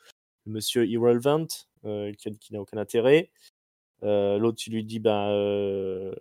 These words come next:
ouais, bah, c'est toujours mieux d'être choisi en dernier que de pas être choisi dans, du tout, hein, parce que Corbin est free agent,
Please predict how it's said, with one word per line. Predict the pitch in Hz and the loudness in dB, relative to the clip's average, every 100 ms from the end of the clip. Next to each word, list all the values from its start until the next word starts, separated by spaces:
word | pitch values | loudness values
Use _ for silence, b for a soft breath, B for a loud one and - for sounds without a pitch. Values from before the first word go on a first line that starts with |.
| 50 - | -16 -10
ouais, | 104 113 | -4 -2
bah, | 101 | -2
c'est | - | -4
toujours | - 117 117 | -10 -2 0
mieux | 120 127 123 | 4 6 6
d'être | 117 - | 2 0
choisi | 120 113 | 0 0
en | 113 | 2
dernier | 117 120 127 | 4 4 4
que | 123 | 2
de | 107 | 0
pas | 117 | 0
être | 113 | 2
choisi | 120 113 113 | 2 2 2
dans, | 117 | 2
du | 113 123 | 2 -2
tout, | 139 214 262 - - | 4 6 6 2 -2
hein, | 117 170 | 2 2
parce | 190 - | 2 -4
que | 120 | -4
Corbin | - 113 120 120 | 0 2 2 0
est | |
free | 107 - | 0 2
agent, | 113 139 202 | 2 2 0